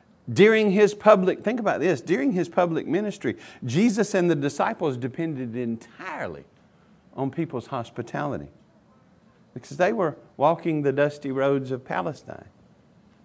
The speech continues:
doing ministry. They depended entirely on others to minister to them as they travel from town to town.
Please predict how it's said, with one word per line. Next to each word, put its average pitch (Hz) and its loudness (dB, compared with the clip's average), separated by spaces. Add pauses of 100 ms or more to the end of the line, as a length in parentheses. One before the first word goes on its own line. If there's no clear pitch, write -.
(180)
doing 139 2
ministry. 165 -2 (320)
They 170 6
depended 202 2
entirely 185 2 (200)
on 151 4
others 147 6
to - -4
minister 143 2
to 120 0
them 120 0
as 110 -2
they 113 0
travel 117 -2
from 104 -8
town 98 -8
to 87 -6
town. 85 -12